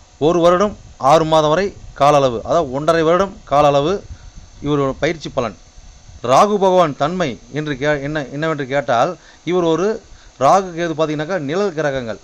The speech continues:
ஓகேங்களா? அப்ப நிழல் கிரகங்கள் பார்த்தீங்கன்னா, இவங்க பார்த்தீங்கன்னா பி-, பின்னோக்கி நகரக்கூடிய, அதாவது ரிவர்ஸில் போகக்கூடிய கிரக-, பயணிக்கக்கூடிய கிரகமாகும். ராகு கேதுகள் என்று பார்த்தீங்கன்னாக்கா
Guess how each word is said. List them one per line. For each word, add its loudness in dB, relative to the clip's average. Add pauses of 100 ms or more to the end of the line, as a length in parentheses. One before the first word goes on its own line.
ஓகேங்களா? -4 (360)
அப்ப -2 (100)
நிழல் -2
கிரகங்கள் -4
பார்த்தீங்கன்னா, -4
இவங்க -8
பார்த்தீங்கன்னா -6
பி-, -8
பின்னோக்கி -4 (120)
நகரக்கூடிய, -4 (340)
அதாவது 0
ரிவர்ஸில் -4
போகக்கூடிய -4 (180)
கிரக-, -6 (260)
பயணிக்கக்கூடிய -6
கிரகமாகும். -6 (520)
ராகு 4
கேதுகள் -2
என்று -6
பார்த்தீங்கன்னாக்கா -2